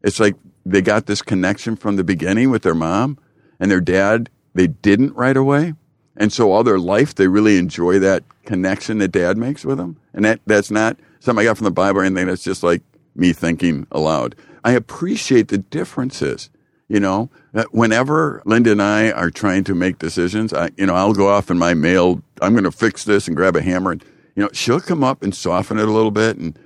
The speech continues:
and have me think about it differently and think about it in terms of relationships. See, I appreciate those things. Those aren't bad things. Those are things that, that balance life and make it better. And I guess that's what I was asking, Sarah, if there's, uh,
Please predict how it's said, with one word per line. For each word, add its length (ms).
and 200
have 260
me 100
think 280
about 200
it 120
differently 520
and 140
think 160
about 160
it 40
in 60
terms 240
of 120
relationships. 640
See, 140
I 80
appreciate 720
those 200
things. 300
Those 180
aren't 180
bad 300
things. 400
Those 160
are 80
things 340
that, 240
that 240
balance 460
life 260
and 160
make 180
it 140
better. 380
And 100
I 40
guess 140
that's 220
what 80
I 60
was 160
asking, 400
Sarah, 240
if 80
there's, 260
uh, 140